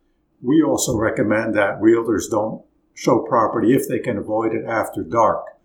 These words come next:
for obvious reasons. Also, just, uh, even personal safety, if you're out showing, especially land,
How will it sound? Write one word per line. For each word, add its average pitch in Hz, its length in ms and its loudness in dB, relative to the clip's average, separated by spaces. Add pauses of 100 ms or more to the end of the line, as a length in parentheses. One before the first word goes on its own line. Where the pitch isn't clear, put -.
(300)
for 92 480 -4 (140)
obvious 104 520 -2
reasons. 113 400 -2
Also, 135 400 0
just, - 320 -4
uh, 113 200 -4 (680)
even 123 220 -2
personal 151 480 2
safety, 127 540 2
if 113 120 -2
you're 120 180 0
out 120 200 -4
showing, 127 480 -2 (180)
especially 139 520 -2
land, 170 560 0